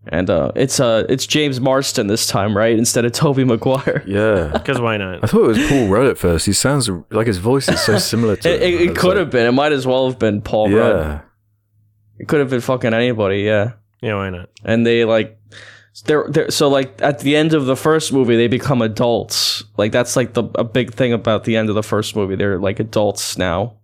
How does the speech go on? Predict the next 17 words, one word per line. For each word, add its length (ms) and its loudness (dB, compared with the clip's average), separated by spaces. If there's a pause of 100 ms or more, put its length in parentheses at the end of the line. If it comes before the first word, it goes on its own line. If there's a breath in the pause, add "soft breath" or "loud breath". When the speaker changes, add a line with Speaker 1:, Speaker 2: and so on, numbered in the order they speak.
(160)
Speaker 1:
and 200 -2
they 100 0
have 200 -2
their 160 0
own 160 0
kids. 340 -4
So 280 0
it's 140 -2
like, 200 0
all 100 2
right, 220 2
how 200 2
are 80 2
they 80 2
gonna 200 2
write 340 2
it 300 2